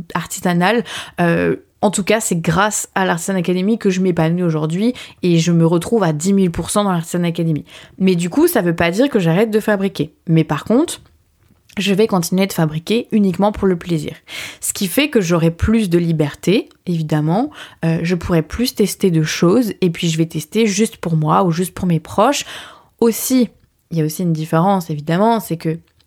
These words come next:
j'ai arrêté ma marque. Donc, euh, il y a plus de site web. Il y aura plus de vente en ligne, il y aura plus de compte Instagram.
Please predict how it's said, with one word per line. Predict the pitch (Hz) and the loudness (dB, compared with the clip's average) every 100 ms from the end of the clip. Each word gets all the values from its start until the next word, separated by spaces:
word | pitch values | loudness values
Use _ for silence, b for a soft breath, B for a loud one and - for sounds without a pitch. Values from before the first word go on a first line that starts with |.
| _ - | _ -4
j'ai | 170 160 175 165 | -2 2 2 2
arrêté | 160 165 190 247 | 0 0 2 2
ma | 226 180 | 2 2
marque. | 170 - - - _ 175 | 0 -2 -10 -20 _ -14
Donc, | 156 - - | -14 -10 -6
euh, | 175 - - | -4 -6 -6
il | 165 | -2
y | |
a | 160 | -2
plus | - - 220 | -2 -2 -4
de | - | -4
site | - 202 - | -6 -4 -2
web. | 151 143 - _ - | -2 -4 -12 _ -10
Il | 175 160 170 | -8 -6 -4
y | 170 | -2
aura | 156 151 | -2 -4
plus | - 190 | -4 -4
de | 165 | 0
vente | 170 156 | 0 2
en | 165 | 2
ligne, | 170 247 247 262 B B B | 4 4 2 -2 B B B
il | 185 | 0
y | 165 | 2
aura | 156 | 2
plus | - 226 | 0 -2
de | - | 0
compte | 214 196 | 0 0
Instagram. | 165 180 165 151 | 0 -2 -2 -4